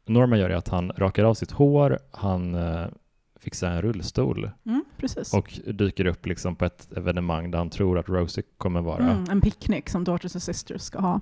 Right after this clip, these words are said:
Speaker 1: Ja,
Speaker 2: Mm.
Speaker 1: och, och det är exakt det som, eh,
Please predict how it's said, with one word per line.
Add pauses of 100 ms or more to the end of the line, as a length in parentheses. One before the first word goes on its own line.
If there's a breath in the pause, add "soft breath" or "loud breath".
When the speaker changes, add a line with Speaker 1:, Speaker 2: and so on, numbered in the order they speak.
(100)
Speaker 1:
Ja,
Speaker 2:
Mm.
Speaker 1:
och,
och
det
är
exakt
det
som,
eh,